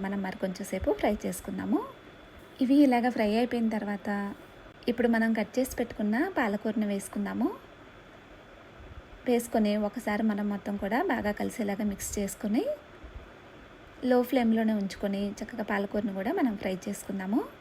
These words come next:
ఇది ఫ్రై అవుతుండగా ఇంకో సైడు ఇప్పుడు మనం ఫ్రై చేసి పెట్టుకున్నాం కదా, ఈ శనగపప్పు ఇవన్నీ కూడా, ఎండుమిర్చి ఇవన్నీ కూడా, so ఒక చిన్న మిక్సీ జార్లోకి వేసుకొని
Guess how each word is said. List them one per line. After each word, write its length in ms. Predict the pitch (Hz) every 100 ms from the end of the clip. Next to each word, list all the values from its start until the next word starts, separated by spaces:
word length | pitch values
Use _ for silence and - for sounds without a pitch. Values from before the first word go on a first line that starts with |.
| - - - - - - - -
ఇది 120 | 254 311
ఫ్రై 140 | 285 226 226
అవుతుండగా 480 | 220 220 208 294 440 508 -
ఇంకో 200 | 220 220 220
సైడు 300 | 214 196 196 196 196 - 226
ఇప్పుడు 180 | 226 220
మనం 160 | 208 202 202
ఫ్రై 120 | 196 202
చేసి 180 | 240 233 226
పెట్టుకున్నాం 400 | - 220 208 208
కదా, 140 | 208 403 - - - - - - - 247
ఈ 20 | 233
శనగపప్పు 540 | 233 208 208 214 - 208 202
ఇవన్నీ 300 | 214 196 208 208
కూడా, 180 | 208 254 381
ఎండుమిర్చి 360 | 220 202 202 - 202
ఇవన్నీ 240 | 202 202 202
కూడా, 160 | 208 403 - - - - - -
so 100 | 233 220 214 208
ఒక 80 | 233
చిన్న 200 | 254 233 233
మిక్సీ 240 | 226 - 214
జార్లోకి 380 | 208 208 208 196
వేసుకొని 420 | 202 202 - 214